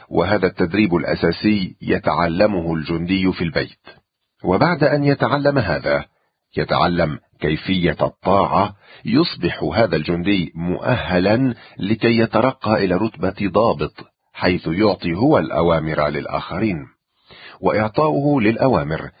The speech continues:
يعتمد بدرجة كبيرة على مدى تعلمه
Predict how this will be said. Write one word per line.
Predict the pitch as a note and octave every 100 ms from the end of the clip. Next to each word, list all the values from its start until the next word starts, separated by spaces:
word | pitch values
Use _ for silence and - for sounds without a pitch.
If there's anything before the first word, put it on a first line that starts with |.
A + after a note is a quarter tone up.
| _ -
يعتمد | D#2 D#2+ D2+ G2+ G2+ E2
بدرجة | E2+ D#2+ F#2+ G2+ A#2 G#2+ F#2+ D#2+ A1 -
كبيرة | F2 E2 C3 B2+ C3 - - -
على | C#2 F#2 G2+
مدى | B2 D3 C#3+ C#3+
تعلمه | - G#2+ A2 G#2+ C#3+ C#3+ A2 A#2+ A#2+